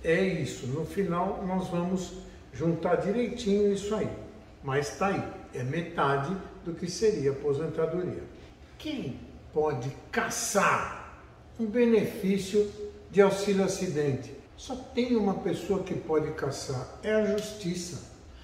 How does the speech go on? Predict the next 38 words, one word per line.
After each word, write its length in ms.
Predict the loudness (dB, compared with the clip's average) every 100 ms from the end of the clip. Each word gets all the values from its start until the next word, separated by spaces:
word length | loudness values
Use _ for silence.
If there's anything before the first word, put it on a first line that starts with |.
| -20 -4
Porque 280 | -4 0 0
o 20 |
benefício 1040 | 2 2 2 0 0 0 0 -2 -2 -2 -6 -12 4
de 100 | 6
auxílio 440 | 6 2 0 0
acidente, 640 | 0 -2 -2 0 0 0
ele 160 | -2 -2
é 40 |
um 80 | 0
benefício 720 | 0 0 0 -2 -2 -2 -4 -8 -8 -2
indenizatório, 880 | 0 4 4 4 2 0 0 2 2
como 220 | 4 2
eu 80 | 2
já 160 | 2 0
te 120 | 0
falei 360 | -4 -4 2 2
agora 500 | 2 -2 -4 -2 -2
há 20 |
pouco. 680 | -4 0 0 0 -6 -10 -12 -16 -20 -20 -20 -16 -2
E 100 | -2
como 480 | -2 -6 0 4 4
é 160 | 6
indenização, 1080 | 6 8 8 6 4 0 0 2 2 4 0 -4 0
o 40 |
I 40 | 4
N 100 | 4
S 240 | 4 4
S 260 | 4 4 2
não 240 | 0 -2
pode 300 | 0 2 2 4
meter 360 | 4 4 6
a 80 | 6
mão 400 | 6 2 2 2
ali 540 | 2 2 0 -2 -10 -10
e 60 |
sair 280 | -2 2 2
caçando 420 | 2 0 0 0
benefício. 840 | 0 0 0 -2 -4 -4 -4 -6